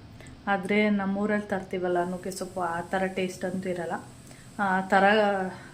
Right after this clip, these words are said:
ತರೋದಕ್ಕೆ ಅಂತ ಹೋಗ್ತೀವಲ್ಲ, ಆವಾಗ್ಲೇ ಎಲ್ಲ ಉದ್ರೋಗ್ಬಿಟ್ಟಿರುತ್ತೆ. ಹಿಂಗೆ ಎತ್ಕೊಂಡ್ರೆ ಸಾಕು, ಅವ್ರು ಹೇಳ್ತಾರೆ, "ಹಿಂಗೆ ಅಳ್ಳಾಡಿಸ್ಬೇಡಿ ಸೊಪ್ಪನ್ನ, ಆ, ಉದ್ರೋಗ್ಬಿಡುತ್ತೆ" ಅಂತ. ಯಾಕೆಂದ್ರೆ ಒಂದಿನ ಆಗಿರುತ್ತೆ ಕಿತ್ತಿ, ಒಂದಿನ ಆಗ್ಬಿಟ್ರೆ ಏನಾಗುತ್ತೆ, ಎಲೆ ಎಲ್ಲ ಉದ್ರೋಗ್ ಸ್ಟಾರ್ಟ್ ಆಗ್ಬಿಡುತ್ತೆ. ಅಂದ್ರೆ ಫ್ರೆಶ್ ಅಂತ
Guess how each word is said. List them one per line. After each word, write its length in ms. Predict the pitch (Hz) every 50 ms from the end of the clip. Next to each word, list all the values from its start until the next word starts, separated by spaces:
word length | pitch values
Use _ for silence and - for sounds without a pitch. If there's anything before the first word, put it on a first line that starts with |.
| - -
ತರೋದಕ್ಕೆ 460 | - 214 208 214 226 233 233 226 233
ಅಂತ 160 | 214 208 208
ಹೋಗ್ತೀವಲ್ಲ, 520 | 202 196 196 190 196 - - 190 180 175 175
ಆವಾಗ್ಲೇ 600 | 175 175 180 185 190 190 190 208 220 247 165 - - - - - - - - -
ಎಲ್ಲ 420 | 214 196 202 208 208 208 208 214 220
ಉದ್ರೋಗ್ಬಿಟ್ಟಿರುತ್ತೆ. 840 | 226 214 185 196 202 202 196 208 190 185 180 180 175 - 156 - - - - - - - - - - - - - - - - - - - - - - - -
ಹಿಂಗೆ 260 | 240 220 208 208 214
ಎತ್ಕೊಂಡ್ರೆ 480 | 196 196 - - - 247 247 240 254 240
ಸಾಕು, 320 | - 226 214 214 - 202
ಅವ್ರು 140 | 190 190 196
ಹೇಳ್ತಾರೆ, 360 | 202 214 220 214 214 190 185 185 185 - - - - - -
"ಹಿಂಗೆ 180 | 220 214 208 208
ಅಳ್ಳಾಡಿಸ್ಬೇಡಿ 680 | 202 208 208 214 220 214 - - 208 202 196 196 202
ಸೊಪ್ಪನ್ನ, 400 | 202 - 190 185 - - 190 185
ಆ, 420 | 180 180 185 185 202 190 180 180
ಉದ್ರೋಗ್ಬಿಡುತ್ತೆ" 640 | 180 185 180 180 190 190 190 185 185 180 180 180 180
ಅಂತ. 160 | 175 175 -
ಯಾಕೆಂದ್ರೆ 320 | 202 190 - 220 214 214 208
ಒಂದಿನ 360 | 208 202 202 202 202 202 202
ಆಗಿರುತ್ತೆ 520 | 208 208 202 196 190 190 190 - - -
ಕಿತ್ತಿ, 420 | - 190 185 - - 196 226 254 - - - - - - - - - - 254
ಒಂದಿನ 320 | 240 240 240 254 254 240 240
ಆಗ್ಬಿಟ್ರೆ 300 | 240 226 220 240 233 233
ಏನಾಗುತ್ತೆ, 580 | 214 214 208 202 196 196 - 233 247 226 190
ಎಲೆ 140 | 190 185 190
ಎಲ್ಲ 180 | 190 190 190 190
ಉದ್ರೋಗ್ 320 | 190 190 180 185 185 185
ಸ್ಟಾರ್ಟ್ 300 | - - - 185 175 175
ಆಗ್ಬಿಡುತ್ತೆ. 360 | 175 175 170 175 175 - -
ಅಂದ್ರೆ 300 | 196 190 190 214 214 220
ಫ್ರೆಶ್ 540 | 220 - - 208 208 208 - - - 247 233
ಅಂತ 200 | 226 226 226 226